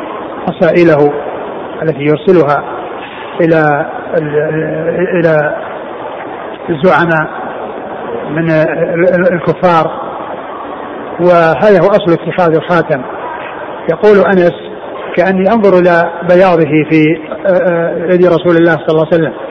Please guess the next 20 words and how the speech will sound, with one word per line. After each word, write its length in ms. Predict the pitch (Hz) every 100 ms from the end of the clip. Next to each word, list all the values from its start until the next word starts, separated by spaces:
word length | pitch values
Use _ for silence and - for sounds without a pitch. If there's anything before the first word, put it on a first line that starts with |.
| - - - - - - - - - 143
يعني 300 | 147 160 156
أنه 420 | 160 143 151 151 151
كان 440 | 175 165 156 147 160 160
وضعه 380 | 170 175 - 143
في، 460 | 151 147 143 147
في 60 | 151
يده، 520 | 151 175 190 202 233 - - - - - - - - - -
"وكأني 600 | 170 170 165 214 226 220 208
أنظر 220 | 233 196 185
إليه"، 480 | 175 180 147 - - - - - - -
يعني 200 | 143 160
يخبر 340 | 202 208 170
بأنه 320 | 165 175 170
كأنه 360 | 156 190 196 185 165
يراه 300 | 180 175 151
الآن، 360 | 160 180 160 127 - - - - - -
يعني 200 | 151 156
يبرق، 580 | 156 175 156 156 - -
يعني 200 | 170 156
بريقه 400 | 151 165 175 165